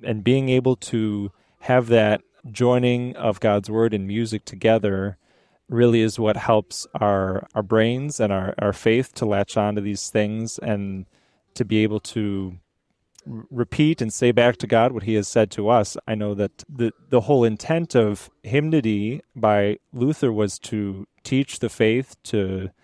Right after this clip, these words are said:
a bunch of German peasants who were illiterate and didn't know how to read, but they needed to learn their faith that had been kept away from them for so long. So he said, "Well, well,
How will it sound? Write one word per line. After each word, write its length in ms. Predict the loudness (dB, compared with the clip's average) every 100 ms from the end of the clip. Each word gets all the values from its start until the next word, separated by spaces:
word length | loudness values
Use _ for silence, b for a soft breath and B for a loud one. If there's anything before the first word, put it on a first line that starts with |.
| _ _ _ -6
a 80 | 0
bunch 360 | 2 0 -2
of 260 | -2 -2 -8
German 360 | -4 -2 -4 0
peasants 440 | 0 0 -2 -6
who 80 | -4
were 100 | -2
illiterate 460 | -2 -2 0 0 0
and 100 | -2
didn't 100 | 0
know 120 | 0
how 120 | -2
to 60 | 0
read, 380 | 0 0 0 -4
but 100 | -2
they 100 | -2
needed 260 | -2 -4
to 100 | -4
learn 180 | -4 -2
their 140 | -4 -6
faith 540 | -2 0 0 -4 -8 _ b b b
that 180 | 2 2
had 100 | 2
been 140 | -2
kept 280 | -2 -8 -4
away 240 | 0 0
from 200 | 0 -4
them 140 | -8 -8
for 120 | -12
so 220 | -6 -4
long. 340 | -4 -6 -8 -8
So 460 | -4 -2 -2 -6 -10 b b b b _
he 160 | -16
said, 400 | -14 -10 -8 -8 -10 _ _
"Well, 200 | -14 -12
well, 400 | -8 -6 -6 -6